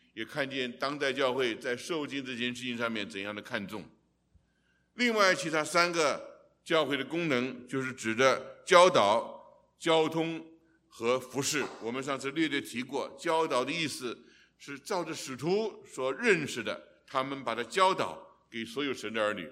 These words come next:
这是因为在大使命马太二十八章那里讲得很清楚，耶稣基督告诉他的门徒说：“你们要把我们，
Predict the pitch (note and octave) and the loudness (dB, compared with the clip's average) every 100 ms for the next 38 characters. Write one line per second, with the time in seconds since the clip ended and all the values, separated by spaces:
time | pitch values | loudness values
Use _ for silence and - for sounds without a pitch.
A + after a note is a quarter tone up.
0 | - C#3+ B2 D3+ D#3 C#3+ C#3 D3 C3+ C3 | -12 -10 -8 -6 -2 0 0 0 -2 0
1 | D3+ C3 B2 C#3+ A#2+ - - _ A2+ A#2+ | -2 -2 -2 -2 -4 -8 -20 _ -4 -2
2 | C3 C3 C#3+ C#3+ C#3 D3+ D3+ D#3 D#3 D3 | 0 0 0 -2 0 2 2 0 -4 -6
3 | C3 A#2+ A2+ G#2 A#2+ A2+ B2+ D#3 - D#2+ | -4 -4 -4 -4 -4 -6 -8 -10 -10 -16
4 | _ _ _ - C#3 C3+ D3+ D3 C#3+ C#3 | _ _ _ -6 -6 -4 -8 -8 -10 -4
5 | D3+ B2+ B2+ B2+ A#2 A#2+ C3 A#2+ A2+ A2+ | -2 -2 -6 -8 -8 -8 -8 -10 -6 -6
6 | A#2+ A#2 B2 A#2+ A#2 A2+ A2+ A2 | -6 -6 -2 -2 0 -2 -4 -6